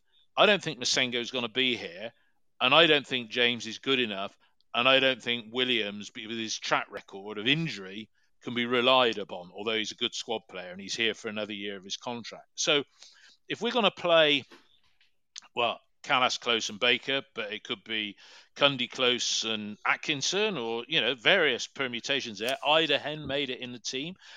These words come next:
If we're gonna play with those three central defenders, the right wing back is there. We've got Cun-, uh, we've got Pring and J D S who can play on that left wing back. We are left with going out and buying two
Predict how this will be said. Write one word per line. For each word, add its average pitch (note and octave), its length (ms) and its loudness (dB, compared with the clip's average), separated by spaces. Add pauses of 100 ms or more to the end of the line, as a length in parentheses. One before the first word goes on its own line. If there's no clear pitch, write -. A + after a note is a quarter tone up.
(120)
If - 80 -18
we're E3+ 60 -16
gonna G3+ 180 -4
play G#3 240 -2
with F3 140 0
those E3 200 0
three F3 220 -6
central C#3 360 -6
defenders, B2 640 -8 (260)
the B2 80 -10
right G3+ 360 4
wing A#2+ 200 -4
back G#2 240 -2
is F2 160 -12
there. G#2+ 320 -8
We've C#3 220 -6
got C3 180 0 (560)
Cun-, G3+ 400 -2
uh, C3+ 120 0 (100)
we've C3+ 220 -6
got B2+ 180 -6 (120)
Pring G#3 460 -2 (360)
and C3+ 140 -2
J C#3+ 280 6
D C3 160 2
S B2+ 300 0 (240)
who B2 100 -6
can A2+ 160 -12
play C3 460 0 (440)
on A#2+ 200 -2
that A2+ 200 -2
left E3+ 320 0
wing G#2+ 200 -6
back. F#2+ 240 -12 (260)
We E3 200 0
are F3 180 4
left D3+ 640 -4
with B2 420 -4
going D#3+ 380 -4
out A2 240 -2 (160)
and G#2+ 100 -12 (140)
buying G#2 600 -2 (440)
two D3+ 420 -4